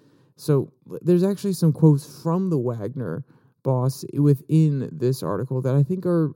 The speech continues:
important and shed a little bit more light on why he's doing what he's doing,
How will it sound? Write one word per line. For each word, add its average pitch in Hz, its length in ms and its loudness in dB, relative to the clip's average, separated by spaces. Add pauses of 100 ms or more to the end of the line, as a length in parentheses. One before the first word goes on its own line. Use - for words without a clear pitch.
important 175 580 0
and 151 100 -2
shed 165 180 -2
a 151 40 0
little 165 180 0
bit 208 140 -4
more 190 200 -2
light 127 200 2
on 123 200 0
why 131 320 0
he's 143 320 0
doing 123 340 0
what 110 160 -2
he's 127 140 -8
doing, 113 320 -4